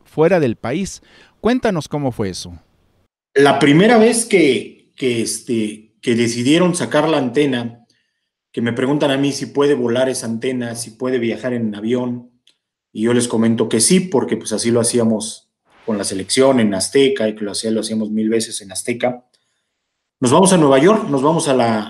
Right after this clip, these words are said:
Speaker 2: a una de las reuniones de la onu y hacemos la cobertura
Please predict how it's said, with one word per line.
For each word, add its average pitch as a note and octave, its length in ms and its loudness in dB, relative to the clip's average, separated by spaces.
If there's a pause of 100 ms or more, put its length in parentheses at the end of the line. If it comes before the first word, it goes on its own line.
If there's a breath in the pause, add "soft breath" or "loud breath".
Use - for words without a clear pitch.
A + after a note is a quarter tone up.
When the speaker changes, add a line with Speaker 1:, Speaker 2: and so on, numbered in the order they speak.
(120)
Speaker 2:
a A2 220 -8
una C#3 240 -2
de B2+ 100 0
las A2 600 -6
reuniones A#2+ 500 -2
de A2+ 80 0
la G#2+ 140 0
onu D#3 480 0 (680)
y C3+ 120 0
hacemos D#3+ 320 2
la C#3+ 140 0
cobertura C3 840 0